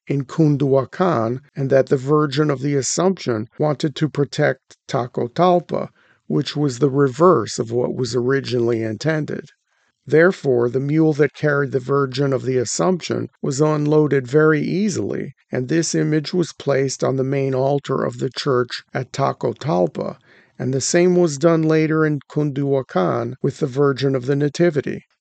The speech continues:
Although switched around, the true believers thought it to be God's wish, so they accepted the change. The legend around Our Lady of the Nativity of Cunduacan does not end there. On May third, sixteen ninety-three,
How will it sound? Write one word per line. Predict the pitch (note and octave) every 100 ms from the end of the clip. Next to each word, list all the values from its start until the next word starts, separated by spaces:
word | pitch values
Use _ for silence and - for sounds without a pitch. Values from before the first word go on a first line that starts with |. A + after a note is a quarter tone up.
| _
Although | D#3 D3 G3+
switched | G#3 F#3+ F3+ - -
around, | C#3+ D3 C#3 C3 B2
the | C#3
true | - G3 F3+
believers | D3+ D#3 E3 D3+ B2 A#2+ -
thought | - C#3 C#3+
it | D3 -
to | D#3
be | C#3+ C#3
God's | D3 C3 C#3 C3
wish, | A#2+ A2+ A#2 A#2+ - - _
so | - D3
they | C3+ C3
accepted | B2+ - C3+ A#2+ - B2+ B2
the | C#3
change. | - G2+ F2 - - - _ _ _
The | C#3+
legend | D3 D#3 D3 F3 D#3+ D3+
around | C#3 C#3 C#3 C#3+ C3
Our | C3+ C#3
Lady | C3+ C#3+ D3 C#3
of | C3
the | C#3+
Nativity | C3 B2+ - D3+ C3+ C3+
of | B2+ A#2+
Cunduacan | - D3+ C#3 B2+ A#2 G#2 E3+ D#3 B2+ A#2+ A#2+ _
does | C#3+ A#2
not | C#3+ B2+ C3
end | B2+ B2 B2
there. | D#3 F#3 - D3 - _ _ _
On | B2 B2 C3
May | C#3 D3
third, | - D#3+ D3+ C3+
sixteen | - D#3 - - D3
ninety-three, | C#3+ C#3+ C#3 C3+ - D#3+ D#3 C3